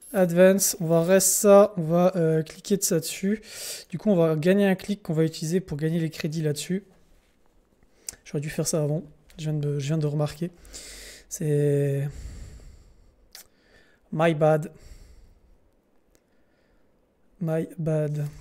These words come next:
Ok, Gba Ali qui est sorti. J'imagine qu'on va avoir un Grappling Hook qui va sortir également.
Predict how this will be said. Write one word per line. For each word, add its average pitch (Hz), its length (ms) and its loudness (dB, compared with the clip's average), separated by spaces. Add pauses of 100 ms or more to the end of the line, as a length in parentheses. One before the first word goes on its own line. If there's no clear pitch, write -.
(1040)
Ok, 220 160 -2
Gba 226 500 6
Ali 214 200 2
qui 226 100 -4
est 202 40 -2
sorti. 208 520 -2
J'imagine 180 380 -2
qu'on 170 100 -6
va 160 120 2
avoir 160 220 0
un 160 80 -2
Grappling 165 420 -4
Hook 170 80 -12
qui - 100 -12
va 151 100 -6
sortir - 320 -8
également. 160 560 -2